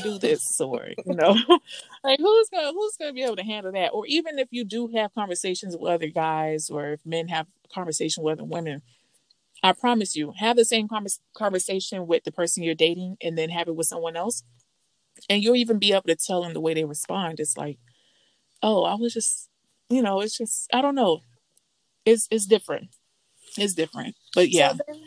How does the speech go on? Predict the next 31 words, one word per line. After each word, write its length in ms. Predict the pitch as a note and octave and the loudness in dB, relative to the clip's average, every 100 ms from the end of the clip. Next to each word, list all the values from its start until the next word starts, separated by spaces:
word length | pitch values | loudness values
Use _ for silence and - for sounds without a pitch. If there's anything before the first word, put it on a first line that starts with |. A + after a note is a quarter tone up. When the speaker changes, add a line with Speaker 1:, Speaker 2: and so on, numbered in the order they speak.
| - _ - | -20 _ -4
Speaker 1:
you 100 | B3 | 2
just 160 | E4+ D4+ | 2 2
Speaker 2:
that 60 | |
Speaker 1:
know. 60 | D#4 | -2
Speaker 2:
makes 180 | - B3 | -4 -6
me 100 | A#3 | -6
question 640 | B3 C4 - G3+ F#3+ F#3+ | -6 -6 -6 -4 -6 -4
whether 240 | G3+ G3+ G3 | -4 -2 -4
or 40 | |
not 280 | G3 F#3+ - | -4 -6 -4
she 540 | - G#3 G3+ G3 G3 _ _ _ _ _ _ _ _ _ _ - | -6 -6 -10 -14 -18 _ _ _ _ _ _ _ _ _ _ -2
is 220 | F#3+ - | 0 -2
even 360 | G3+ G3+ F#3+ F3 | -4 -2 -2 -2
the 80 | E3 | -4
one 240 | F3+ F#3+ | -2 -4
for 160 | F#3 E3+ | -6 -8
him 280 | F#3+ G#3+ F3+ | -6 -6 -8
or 40 | |
he's 260 | D#3 F#3+ F3+ | -10 -10 -8
the 80 | F3 | -8
one 200 | F3 F3 | -6 -8
for 120 | D#3+ | -8
her. 260 | F#3+ A#3 B2 | -8 -8 -10
Because 340 | C#3 - D3 D3+ | -12 -6 -6 -6
if 120 | F#3+ | -6
you've 280 | A#3+ D4 G#3 | -4 -4 -2
been 160 | G3+ | -2
in 100 | F#3+ | -2
the 60 | E3 | -4
situation 480 | - F3 E3+ E3 C#3+ | -4 -6 -4 -4 -4
for 120 | - | -12